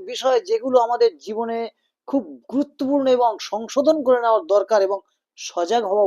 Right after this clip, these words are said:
উচিত, সেগুলো আমি বলেছি, আগামী দিনে বলবো, কারণ এই সমাজের আমিও একজন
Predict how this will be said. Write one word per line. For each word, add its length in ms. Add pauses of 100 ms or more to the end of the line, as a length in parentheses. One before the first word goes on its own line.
উচিত, 220 (400)
সেগুলো 340
আমি 160 (200)
বলেছি, 380 (540)
আগামী 380
দিনে 240
বলবো, 300 (120)
কারণ 280 (480)
এই 160
সমাজের 500 (260)
আমিও 340
একজন 360